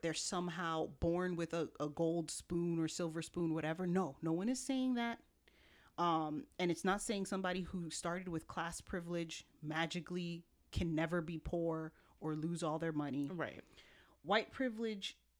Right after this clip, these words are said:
Speaker 1: just needs to be viewed, and class privilege needs to be viewed as some, a built-in advantage that separates, uh, people of different levels.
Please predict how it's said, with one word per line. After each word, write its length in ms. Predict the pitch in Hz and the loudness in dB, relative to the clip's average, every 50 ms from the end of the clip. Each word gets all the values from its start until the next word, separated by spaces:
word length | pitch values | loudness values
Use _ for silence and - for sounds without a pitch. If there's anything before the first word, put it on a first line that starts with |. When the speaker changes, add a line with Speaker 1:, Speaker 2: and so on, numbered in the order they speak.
| _ _ - | _ _ -4
Speaker 1:
just 240 | - 196 185 - - | -2 0 0 2 2
needs 260 | 190 185 175 - - | 2 2 0 -2 -4
to 100 | - 226 | -4 -4
be 160 | 190 185 190 190 | -4 -4 -6 -6
viewed, 400 | 170 170 165 160 160 156 151 - - | -4 -2 -2 0 0 0 -2 -2 -2
and 320 | 160 151 147 151 143 - - _ | 0 2 2 2 2 0 -4 _
class 280 | - - 185 165 165 - | -6 -4 -2 -2 -2 -4
privilege 640 | - - 170 151 156 151 156 147 156 151 - - 160 | -6 -6 -6 -6 -4 -4 -2 -2 -2 -4 -6 -4 -2
needs 240 | 156 151 151 - - | -2 -2 -2 -4 -12
to 40 | - | -10
be 140 | 196 202 196 | -8 -8 -8
viewed 400 | 170 151 143 147 143 - 151 - _ _ _ _ _ _ - | -4 -2 0 0 0 -2 -6 -12 _ _ _ _ _ _ -8
as 140 | 151 147 | -8 -6
some, 360 | - - - - 170 175 170 - - - | -6 -6 -2 0 0 0 0 -2 -4 -6
a 60 | 143 | -6
built-in 500 | 139 - 175 175 185 - - - 180 170 | -2 -2 -2 -2 -2 -4 -4 -2 0 0
advantage 840 | 160 151 156 143 135 135 151 156 - - 226 233 247 - - - - _ _ _ _ _ _ _ _ _ - - - _ _ _ - - - | 0 0 -2 -6 -4 -4 -4 -4 -4 -8 -8 -8 -10 -12 -14 -16 -16 _ _ _ _ _ _ _ _ _ -20 -20 -20 _ _ _ -20 -16 -6
that 160 | - - - - | -6 -6 -4 -4
separates, 840 | - - 160 - - 151 147 147 131 - - - - - - - - _ _ _ _ _ _ - _ _ _ - | -4 -4 -4 -6 -4 -6 -4 -4 -4 -6 -8 -10 -10 -10 -10 -12 -16 _ _ _ _ _ _ -20 _ _ _ -4
uh, 240 | 151 151 135 127 117 - | -2 0 0 0 -2 -4
people 360 | - - 165 151 - 160 156 139 | -8 -8 -8 -6 -2 0 0 0
of 140 | 143 143 | -2 -2
different 340 | - 139 139 - 131 - - | -2 -4 -2 -2 -6 -6 -4
levels. 480 | 104 110 92 - - - - - - | -4 -4 -4 -4 -8 -14 -12 -14 -14